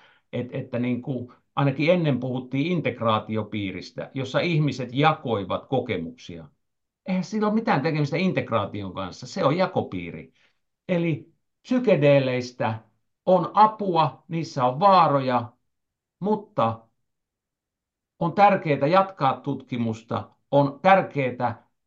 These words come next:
lisätä ihmisten ymmärrystä, on tärkeää päästä huumeleimasta ja olla avoin, mutta aina kriittinen. Eli hevosen selästä voi tippua oikealle, vasemmalle,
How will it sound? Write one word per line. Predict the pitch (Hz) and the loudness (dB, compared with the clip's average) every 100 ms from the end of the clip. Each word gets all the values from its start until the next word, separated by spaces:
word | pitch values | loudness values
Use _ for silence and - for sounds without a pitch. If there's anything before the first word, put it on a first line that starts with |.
| _ | _
lisätä | 151 196 202 156 - 135 | -2 0 2 2 2 2
ihmisten | 139 135 123 123 131 | 2 0 -6 -6 -2
ymmärrystä, | 151 156 131 113 113 110 - 110 | 0 2 0 -2 -4 -8 -8 -6
on | 143 139 | -4 0
tärkeää | 190 185 143 139 123 | 2 2 0 -4 -4
päästä | 123 123 117 - 107 107 _ _ _ _ - | 0 -2 -2 -4 -6 -6 _ _ _ _ 0
huumeleimasta | 170 185 175 170 139 123 110 - - 110 135 123 104 95 - 101 90 - _ _ _ _ _ _ _ _ - | 6 8 10 8 6 4 0 -4 -6 0 2 2 -2 -4 -4 -2 -2 -4 _ _ _ _ _ _ _ _ -2
ja | 180 160 139 - _ _ _ _ _ _ | 4 4 2 -6 _ _ _ _ _ _
olla | - 202 143 - | -2 2 2 4
avoin, | 208 214 165 156 147 135 - - | 4 4 4 4 4 0 -6 -10
mutta | 156 220 - | -8 -2 -2
aina | - 190 214 214 190 160 | 4 6 8 6 4 0
kriittinen. | - 151 135 98 - 85 82 76 _ _ _ - | -2 -2 -2 -4 -12 -12 -12 -16 _ _ _ -4
Eli | 160 147 185 | -2 0 2
hevosen | 214 190 151 | 4 4 0
selästä | 131 147 131 - 165 | -2 0 0 -2 -4
voi | 175 | -2
tippua | 143 131 - 143 143 | -2 -6 -2 2 4
oikealle, | 208 - 151 127 131 | 4 2 0 2 4
vasemmalle, | 196 190 156 135 127 127 120 113 | 4 2 -2 -2 -4 -2 -4 -6